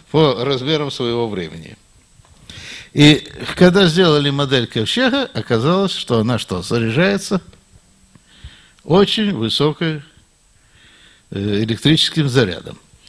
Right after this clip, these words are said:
Вот поэтому нельзя были золотые вот эти вынимать, да,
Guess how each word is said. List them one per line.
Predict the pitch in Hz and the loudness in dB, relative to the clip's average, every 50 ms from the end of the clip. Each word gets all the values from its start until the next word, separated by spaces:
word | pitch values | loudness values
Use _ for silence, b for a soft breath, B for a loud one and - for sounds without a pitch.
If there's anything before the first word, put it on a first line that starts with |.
| B B B B B B | B B B B B B
Вот | 143 185 175 - | 4 4 6 8
поэтому | 226 254 247 269 254 262 | 8 8 8 6 2 2
нельзя | 262 277 262 202 170 175 131 117 | 2 2 2 4 4 4 4 2
были | 107 117 107 107 | 0 -2 -4 -4
золотые | 110 90 120 117 104 - 127 120 113 110 - 120 110 98 95 95 98 - - | -4 -2 -2 -2 -2 0 0 0 0 -2 0 0 0 0 0 -4 -6 -10 -12
вот | 95 98 95 87 - | -10 -10 -8 -8 -8
эти | 87 - - 92 | -8 -8 -8 -8
вынимать, | 87 87 92 87 85 85 - 131 170 185 - - - - - _ _ _ _ _ _ _ | -8 -6 -8 -6 -6 -4 -2 -2 -2 -2 -4 -8 -16 -18 -20 _ _ _ _ _ _ _
да, | - 127 175 214 247 | -6 -4 -2 -2 -4